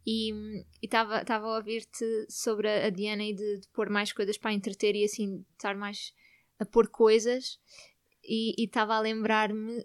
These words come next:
do primeiro constrangimento assumido que, que eu tive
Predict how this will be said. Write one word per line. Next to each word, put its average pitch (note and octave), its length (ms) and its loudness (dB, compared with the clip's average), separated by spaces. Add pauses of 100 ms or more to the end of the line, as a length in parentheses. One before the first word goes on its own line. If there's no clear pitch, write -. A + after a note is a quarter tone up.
do G#3 200 -10
primeiro A#3 360 -2
constrangimento A3 880 -2
assumido A3 720 0 (680)
que, G3+ 460 -2
que - 120 -2
eu G3+ 60 4
tive G#3+ 500 -6